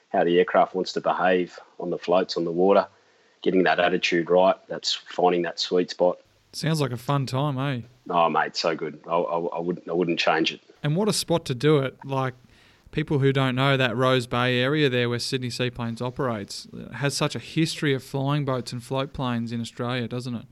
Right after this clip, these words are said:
Speaker 1: Yeah, absolutely, absolutely. Um, yeah, the history, it's all still so prevalent. Like, there's, yeah, down there at Sydney Seaplanes, they, they have a really good display of, of the history.
Speaker 2: The new Catalina bar down there as well.
Speaker 1: Yeah,
Speaker 2: and
Speaker 1: correct.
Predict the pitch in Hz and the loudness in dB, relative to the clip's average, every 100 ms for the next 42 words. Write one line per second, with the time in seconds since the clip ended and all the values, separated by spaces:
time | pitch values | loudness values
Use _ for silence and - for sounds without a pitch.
0 | _ - 87 87 - _ _ 92 95 - | _ 2 2 2 -2 _ _ -2 0 0
1 | 87 95 85 76 - 85 82 - 95 82 | -2 -2 -2 -8 -10 -10 -6 -2 -2 -2
2 | 80 90 90 87 87 - _ - - 98 | -4 -6 -4 -2 -2 -6 _ -20 -2 2
3 | 98 87 107 - 98 90 85 - 110 104 | 4 2 -2 0 0 0 -2 2 2 2
4 | 107 101 90 - 92 82 76 - 95 95 | 2 0 0 2 2 2 -2 -2 0 0
5 | 82 80 82 78 85 85 - - 90 92 | -4 -6 -10 -8 -8 -10 -14 -6 -6 -2
6 | 92 90 87 - 85 85 - 90 - 80 | 0 0 -2 -4 -6 -4 0 0 0 -4
7 | 80 85 76 82 82 85 82 82 87 87 | -4 -4 -4 -8 -6 -6 -8 -4 0 0
8 | 80 78 - - 85 85 80 _ 90 85 | -4 -4 -4 0 2 2 -2 _ -4 -2
9 | - - - 76 90 - - 127 139 135 | -2 -4 -4 -4 -4 -2 -2 0 0 0
10 | - 135 135 131 139 139 135 135 127 123 | 0 0 0 0 0 2 2 0 -2 -2
11 | 127 131 139 139 139 139 135 135 123 123 | 2 2 2 0 -2 -2 -2 -2 -2 -2
12 | 131 135 143 - 113 - - 90 90 - | -2 -2 2 4 2 0 2 4 4 0
13 | - | -10